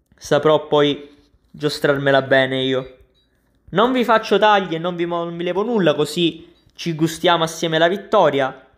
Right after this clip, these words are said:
Una vittoria soffertissima, considerando che ho perso trecentoventimila truppe finora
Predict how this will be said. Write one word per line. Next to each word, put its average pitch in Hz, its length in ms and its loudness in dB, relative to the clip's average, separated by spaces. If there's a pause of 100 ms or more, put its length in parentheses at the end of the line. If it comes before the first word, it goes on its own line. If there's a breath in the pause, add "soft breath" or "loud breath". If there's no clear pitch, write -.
(160)
Una 151 160 -4
vittoria 156 760 0
soffertissima, 175 960 -4
considerando 151 540 0
che 135 80 -2
ho 143 80 -4
perso 147 320 -2
trecentoventimila 147 1000 -2
truppe 143 760 -4
finora 160 580 0